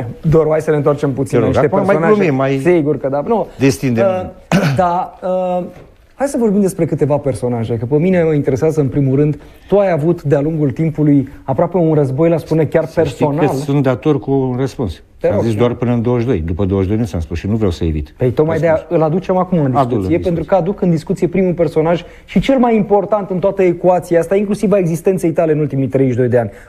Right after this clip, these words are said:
Speaker 1: Cu el te-ai bătut puternic, Ion Iliescu.
Speaker 2: Da.
Speaker 1: Da? Hai să vorbim, că după douăzeci și doi intră în scenă Ion Iliescu,
Speaker 2: Da.
Speaker 1: da? Începe toată povestea asta, da? Și îmi poți răspunde și la întrebarea cine a tras în noi după douăzeci și doi.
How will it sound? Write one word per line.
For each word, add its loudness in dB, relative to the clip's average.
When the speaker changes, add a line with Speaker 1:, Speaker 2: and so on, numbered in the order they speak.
Speaker 1:
Cu 2
el 4
te-ai -2
bătut -4
puternic, -8
Ion -6
Iliescu. -10
Speaker 2:
Da. -10
Speaker 1:
Da? -8
Hai -2
să 0
vorbim, 2
că 2
după 2
douăzeci 0
și -10
doi 0
intră 2
în -2
scenă -2
Ion 4
Iliescu, -4
Speaker 2:
Da. -14
Speaker 1:
da? -4
Începe -4
toată -2
povestea -4
asta, -6
da? -2
Și -2
îmi 2
poți 2
răspunde -2
și -6
la 2
întrebarea 0
cine -2
a 2
tras -2
în -4
noi 2
după 2
douăzeci 0
și -10
doi. -2